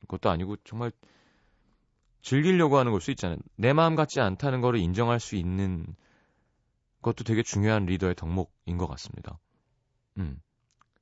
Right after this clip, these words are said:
그러니 막 너무너무 닥달하고 막 하-, 분담시키고 하는 것보단 그냥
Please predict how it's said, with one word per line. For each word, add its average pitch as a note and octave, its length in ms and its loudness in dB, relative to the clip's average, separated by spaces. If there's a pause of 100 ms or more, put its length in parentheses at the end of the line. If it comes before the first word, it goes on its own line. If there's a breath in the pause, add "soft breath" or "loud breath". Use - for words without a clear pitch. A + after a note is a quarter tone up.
(640)
그러니 B2 240 -2
막 A2+ 220 0 (1300 soft breath)
너무너무 E3 360 4
닥달하고 A2+ 560 0
막 F2 200 -4 (1700)
하-, A#2 180 -6 (1080)
분담시키고 A#2 1200 0
하는 B2 300 -4
것보단 G#2 580 -2 (600 soft breath)
그냥 A2 320 -2